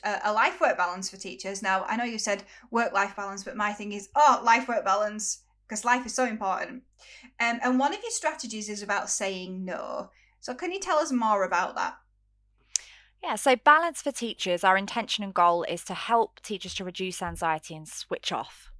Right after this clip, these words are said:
Speaker 2: right? So, um, when I was just listening and hearing what teachers were saying to me, a lot of them was like, "I always feel anxious, I'm laying at bed at night overthinking, um, I feel so overwhelmed." And you've probably heard all of these words quite often.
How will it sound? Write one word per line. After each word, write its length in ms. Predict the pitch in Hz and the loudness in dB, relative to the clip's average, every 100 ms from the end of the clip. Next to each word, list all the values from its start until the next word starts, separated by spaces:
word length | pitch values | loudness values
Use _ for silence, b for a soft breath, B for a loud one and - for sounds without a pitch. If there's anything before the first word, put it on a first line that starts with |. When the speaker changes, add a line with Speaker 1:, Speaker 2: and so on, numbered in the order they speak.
| - | -10
Speaker 2:
right? 240 | 160 190 - | -6 -6 -6
So, 280 | - 170 165 B B B - | 0 0 0 B B B 4
um, 360 | 180 175 170 | 6 4 -2
when 260 | 190 214 220 | 0 2 4
I 300 | 165 202 196 | 4 4 2
was 460 | 185 185 175 165 - | 0 2 2 -2 -8
just 220 | 175 - | -10 -6
listening 640 | 196 - 214 208 190 190 185 | -6 -4 -4 -2 -2 -4 -4
and 160 | 160 | -4
hearing 400 | 170 196 185 175 | -4 -4 -4 -6
what 160 | 170 - | -10 -10
teachers 300 | 175 165 165 | -12 -12 -14
were 60 | |
saying 360 | 170 185 185 185 | -4 -2 -2 -6
to 120 | - | -10
me, 100 | 165 | -8
a 20 | |
lot 80 | 175 190 | -6 -8
of 40 | |
them 140 | 180 | -10
was 100 | 170 | -8
like, 220 | 165 165 165 | -6 -8 -10
"I 20 | - - | -14 -6
always 280 | 196 208 | -4 -4
feel 100 | - - | -4 -4
anxious, 600 | 202 - - 208 208 - | -4 -4 -4 -4 -6 -8
I'm 80 | 170 | -8
laying 240 | 170 180 175 | -6 -6 -6
at 100 | - | -4
bed 200 | 175 - | -4 -4
at 40 | |
night 220 | 175 165 | -8 -6
overthinking, 960 | 165 165 - 220 226 208 214 208 208 202 B B B - | -6 -8 -6 -4 -4 -6 -6 -6 -6 -8 B B B -8
um, 220 | 165 160 | -6 -4
I 60 | - | -8
feel 240 | - 196 | -4 -4
so 180 | 180 185 | -2 -2
overwhelmed." 880 | 160 165 160 175 214 214 214 214 - B B B | -2 -2 -6 2 4 4 0 -4 -10 B B B
And 140 | 175 180 | -6 -6
you've 80 | |
probably 300 | - 208 202 | -4 -4 -4
heard 280 | 202 196 180 | 2 4 4
all 320 | - 220 233 | 4 4 6
of 140 | 226 214 | 4 4
these 240 | 196 190 | 0 0
words 340 | 185 175 170 - | 4 4 4 0
quite 260 | 202 180 | 4 6
often. 540 | - - - 113 - | 4 -4 -6 -6 -6